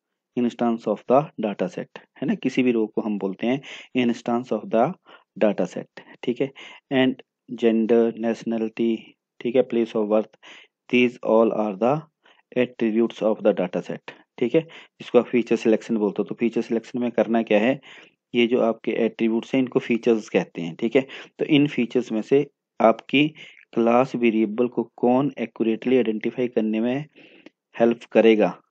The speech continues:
ठीक है, mostly हेल्प करेगा, उसको हम फीचर सिलेक्शन से इवैल्युएट करेंगे, ठीक है।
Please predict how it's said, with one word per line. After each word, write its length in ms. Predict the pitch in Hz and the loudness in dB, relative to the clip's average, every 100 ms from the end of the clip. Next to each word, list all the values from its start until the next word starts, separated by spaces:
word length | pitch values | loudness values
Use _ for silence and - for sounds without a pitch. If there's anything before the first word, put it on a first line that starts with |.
| - | -10
ठीक 160 | 123 127 | -4 -2
है, 80 | 123 | 0
mostly 440 | 117 117 - 110 | -2 -2 -2 0
हेल्प 220 | 113 110 - | 0 -2 0
करेगा, 360 | 101 98 90 - - - _ 127 | 0 2 -2 -6 -16 -20 _ -8
उसको 240 | - 127 | -4 -2
हम 280 | 117 117 160 - - | 0 0 -2 -6 -4
फीचर 280 | 127 117 117 | -2 0 0
सिलेक्शन 400 | - 113 - 104 | 0 -2 -2 -4
से 200 | - 143 170 _ _ _ - | 0 0 0 _ _ _ -2
इवैल्युएट 480 | 117 110 107 107 - | 2 2 2 0 -2
करेंगे, 420 | 98 90 85 - | -4 -4 -6 -10
ठीक 180 | - 117 | -8 -2
है। 140 | 143 | -2